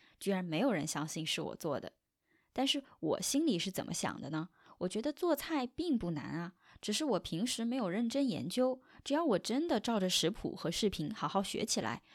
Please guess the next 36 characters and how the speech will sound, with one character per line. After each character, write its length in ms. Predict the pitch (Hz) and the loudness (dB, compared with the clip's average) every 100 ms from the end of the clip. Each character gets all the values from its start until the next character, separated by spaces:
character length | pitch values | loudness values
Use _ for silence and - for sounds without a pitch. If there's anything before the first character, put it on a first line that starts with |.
| - | -20
想 200 | - 254 | -6 -4
做 160 | 240 302 | 0 0
出 240 | 285 302 | 0 -2
符 160 | 302 - | -2 -2
合 160 | 160 147 | -4 -2
大 220 | 320 285 | 2 2
众 160 | 294 | 2
口 160 | 269 - | -2 -2
味 140 | - | -2
的 80 | 156 | -2
菜， 260 | 156 - 180 - | -2 -6 -8 -4
肯 240 | - 127 | -4 -2
定 220 | 254 320 | 0 0
不 80 | 214 | 0
成 200 | - 143 | -2 -4
问 140 | 147 | -4
题。 320 | - - - - _ _ _ _ _ _ _ | -4 -8 -14 -16 _ _ _ _ _ _ _
你 120 | - 247 | -2 2
有 140 | 339 | 2
没 80 | 196 | 2
有 140 | 185 | -2
这 160 | - 202 | -2 -2
种 120 | 175 | -2
情 220 | 185 - | -6 -8
况？ 300 | - 202 160 - _ _ _ _ | -6 -4 -4 -8 _ _ _ _
有 100 | 190 | -2
些 140 | 277 | 0
事 180 | 302 320 | 0 0
情 360 | - 226 214 220 | 0 -2 -2 -4
你 80 | |
没 220 | 160 147 294 | -4 -2 2
有 160 | 320 | 2
全 240 | 247 165 165 | 2 0 -2
力 100 | 185 | -4
以 160 | - | -6
赴， 300 | - 190 165 | -4 -2 -2